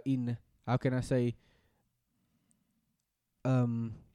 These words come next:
reducing your symptoms, or fifty percent effective ra-,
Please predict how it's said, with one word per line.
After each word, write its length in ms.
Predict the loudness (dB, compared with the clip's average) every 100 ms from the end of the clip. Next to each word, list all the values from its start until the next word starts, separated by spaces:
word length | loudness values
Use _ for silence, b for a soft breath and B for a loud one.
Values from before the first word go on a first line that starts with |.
| -20 -20 _ _ 2
reducing 640 | 4 6 6 8 6 4
your 140 | 2 4
symptoms, 640 | 4 4 4 0 0 -4
or 80 | -4
fifty 300 | 0 0 0
percent 400 | -4 0 0 0
effective 440 | -4 -4 -4 -4 -2
ra-, 180 | -2